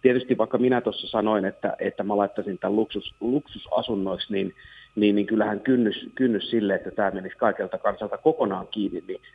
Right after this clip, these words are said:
onhan se kieltämättä korkea. Ja jos näin tulee tapahtumaan, niin kyllähän siitä kevyt metakka, metakka, ö, syntyy. Vaikka tietysti pitää muistaa, että tämän, ö, näköalakahvilan niinku kävijämäärät niin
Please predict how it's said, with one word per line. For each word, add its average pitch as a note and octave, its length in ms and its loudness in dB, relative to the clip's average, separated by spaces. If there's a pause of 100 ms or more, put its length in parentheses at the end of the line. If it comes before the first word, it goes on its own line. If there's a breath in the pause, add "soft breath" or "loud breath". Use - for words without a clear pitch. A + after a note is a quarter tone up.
(140)
onhan G2+ 280 4
se G2 120 -8
kieltämättä - 540 -2
korkea. F#2+ 500 0
Ja E2 80 0
jos B2 240 4
näin G#2 160 0
tulee F#2 260 0
tapahtumaan, G2 600 -2
niin F2+ 80 -8
kyllähän G2+ 280 -2
siitä G2+ 320 -2 (640 loud breath)
kevyt G#2 340 2
metakka, A2 540 0 (220)
metakka, A#2 460 2 (160)
ö, F2+ 160 2
syntyy. F#2 600 -2 (120)
Vaikka B2+ 420 2
tietysti - 440 -2
pitää G#2 260 -4
muistaa, G2+ 380 -8
että - 200 -12
tämän, G2+ 240 -6 (520 loud breath)
ö, F#2 100 -2
näköalakahvilan G2+ 960 2
niinku F#2 200 -4
kävijämäärät F#2+ 680 0
niin G2 160 -4